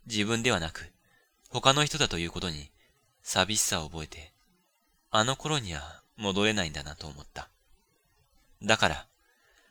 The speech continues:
今度のスピーチは、あの日に別れを告げるために言いたいと思う。幸せになってください。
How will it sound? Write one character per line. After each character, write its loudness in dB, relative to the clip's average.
今 0
度 2
の -2
ス -4
ピ -2
ー -2
チ -4
は、 -10
あ 4
の 2
日 -4
に -2
別 -2
れ 0
を -4
告 -6
げ -4
る -8
た -8
め -8
に -14
言 8
い 6
た 6
い 2
と -6
思 -8
う。 -14
幸 8
せ 6
に 2
な 6
っ 0
て -4
く -4
だ 0
さ 0
い。 -6